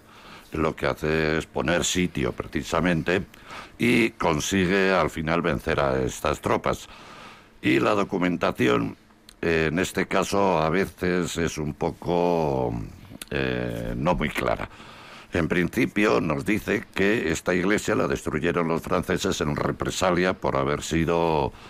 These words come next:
eh, vencidos. Otra también, otra documentación nos dice que como allí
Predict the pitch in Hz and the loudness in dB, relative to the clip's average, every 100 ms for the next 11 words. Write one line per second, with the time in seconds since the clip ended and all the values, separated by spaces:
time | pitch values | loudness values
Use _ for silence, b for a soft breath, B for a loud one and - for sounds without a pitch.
0 | B B - 73 65 67 - 101 92 85 | B B -2 0 2 0 0 2 2 2
1 | - - B B B B B 82 87 82 | -2 -8 B B B B B -2 0 0
2 | 80 85 95 90 85 71 73 71 69 73 | 2 2 2 2 0 0 0 0 0 0
3 | 87 82 71 92 85 - - - 67 67 | 0 0 0 0 0 -4 -4 -2 0 2
4 | 92 90 | 2 2